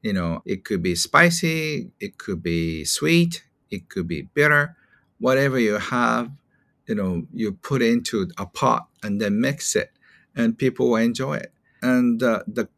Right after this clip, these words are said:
uh, dish you cook, uh, some people love it, other people may not like it. It's okay, because you do business,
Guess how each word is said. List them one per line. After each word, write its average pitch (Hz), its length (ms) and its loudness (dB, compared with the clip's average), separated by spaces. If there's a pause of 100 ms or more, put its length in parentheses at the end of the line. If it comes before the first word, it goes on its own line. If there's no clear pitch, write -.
(140)
uh, 107 120 -4
dish 165 380 0
you 131 120 2
cook, 165 520 -4 (480)
uh, 123 100 -4
some 175 260 2
people 165 440 0 (380)
love 143 200 2
it, - 180 2 (200)
other 127 200 -4
people 135 440 -2 (180)
may 139 180 -2
not 139 220 0
like 143 260 -2
it. 175 140 -2 (260)
It's 143 180 -2
okay, 143 460 0 (460)
because 135 520 0
you 165 220 6
do 190 200 4
business, 101 720 -2